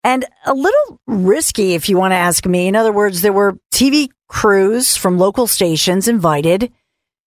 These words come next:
and Doctor Oz is, is in Kensington talking to, to people who are suffering with addiction, and actually talks two people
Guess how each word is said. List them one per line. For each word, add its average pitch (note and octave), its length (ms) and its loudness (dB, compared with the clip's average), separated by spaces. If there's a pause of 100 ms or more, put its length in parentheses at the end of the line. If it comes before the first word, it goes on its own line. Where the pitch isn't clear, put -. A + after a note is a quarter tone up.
(180)
and F3+ 400 -2
Doctor G3+ 360 0
Oz F#3 680 -2
is, F3+ 340 -2 (400)
is F#3+ 180 0
in C#4 140 2
Kensington E3+ 920 -2 (400)
talking A3+ 480 0
to, G#3 520 0 (100)
to G#3+ 140 0
people G#3+ 400 0
who G#3+ 140 2
are F#3+ 300 0 (100)
suffering A#3 360 0
with A#3 140 0
addiction, G#3+ 720 -2 (480)
and G3+ 140 0
actually G#3+ 300 -4
talks - 460 -2
two D4 280 -2
people F#3 680 -2